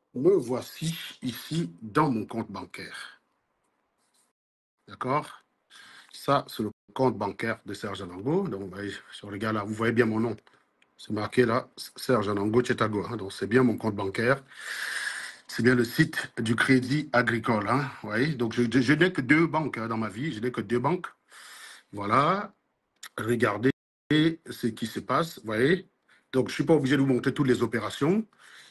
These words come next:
Je vais juste aller là où il y a les revenus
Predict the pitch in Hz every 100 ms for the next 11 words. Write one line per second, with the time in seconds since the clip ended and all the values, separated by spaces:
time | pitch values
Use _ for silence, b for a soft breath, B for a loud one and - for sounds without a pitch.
0 | _ 123 117 127 135 240 - - - 131
1 | 151 202 214 - _ 127 147 160 156 131
2 | 127 123 123 147 202